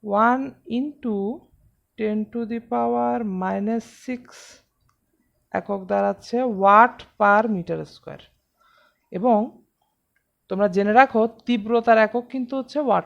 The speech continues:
per meter square, তীব্রতার এককই হচ্ছে watt per meter square। তাহলে এই গেল ইনটেনসিটি বের করার একটা সূত্র এবং তা সেই রিলেটেড একটা ম্যাথমেটিক্যাল প্রবলেম। সব একটু দেখে নাও। আমরা এরপরে আরও একটা সূত্র নিয়ে আলোচনা করব।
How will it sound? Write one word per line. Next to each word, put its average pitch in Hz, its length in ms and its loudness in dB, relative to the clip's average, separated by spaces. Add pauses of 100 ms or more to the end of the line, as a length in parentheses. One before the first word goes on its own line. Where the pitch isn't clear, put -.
per 165 140 0
meter 151 320 -8
square, 139 320 -12 (420)
তীব্রতার 190 400 -4
এককই 185 380 -4
হচ্ছে 226 220 -6
watt 170 280 -2
per 151 100 -6
meter 147 300 -12
square। - 280 -20 (1120)
তাহলে 240 220 4
এই 262 60 2
গেল 262 140 0
ইনটেনসিটি 202 500 -4
বের 185 180 -4
করার 180 220 -2
একটা 180 180 -8
সূত্র - 360 -8
এবং 190 240 -4 (100)
তা 185 80 -4
সেই 190 200 -2
রিলেটেড 185 320 0
একটা 180 140 -6
ম্যাথমেটিক্যাল 170 520 -6
প্রবলেম। 180 380 -6 (520)
সব 180 180 -4
একটু - 180 -6
দেখে 170 220 -6
নাও। 277 180 -4 (540)
আমরা 254 500 6
এরপরে 220 460 2
আরও 247 240 0
একটা 285 180 -8
সূত্র 226 300 -8
নিয়ে 185 160 0
আলোচনা 160 360 -2
করব। 151 380 -8